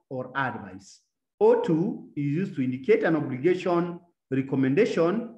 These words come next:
or advice. You ought to exercise. Yeah? You ought to visit the sick in hospital. They ought to be paid their dues. You understand that? Now, we look at that together. So we are coming to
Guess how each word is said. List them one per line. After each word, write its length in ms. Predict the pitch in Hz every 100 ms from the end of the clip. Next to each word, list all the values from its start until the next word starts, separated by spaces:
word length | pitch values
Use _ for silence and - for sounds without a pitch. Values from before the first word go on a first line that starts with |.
| -
or 260 | 135 135
advice. 560 | 147 120 104 98 101 _ _ _ -
You 300 | 143 170 175
ought 260 | 202 196 196
to 180 | 143 -
exercise. 920 | 170 170 123 110 - - _ - _ _ _ _ _ -
Yeah? 540 | 131 151 254 370 - - _ _ -
You 280 | 139 170 175
ought 260 | 220 226 226
to 80 |
visit 400 | 147 170 180 196
the 80 | 147
sick 320 | 147 - 262
in 160 | 175 143
hospital. 640 | 139 131 131 113 110 92 98 _ _ _ _ _ _ _
They 520 | 139 147 - 143 170 170
ought 260 | 220 240
to 60 | -
be 120 | 151
paid 580 | 151 185 175 180 175 - 123
their 300 | 131 127 117
dues. 480 | 123 120 98 - -
You 120 | 202
understand 500 | 247 247 240 233 165
that? 260 | 107 - - _ _ _
Now, 520 | 180 156 113 101 - _ -
we 120 | 190
look 220 | 240 247
at 140 | 190 143
that 220 | 151 151
together. 500 | 117 120 113 107 98 _ _ _ _
So 220 | _ 180 175
we 120 | 160
are 60 | 170
coming 400 | 220 226 226 226
to 460 | 170 147 143 139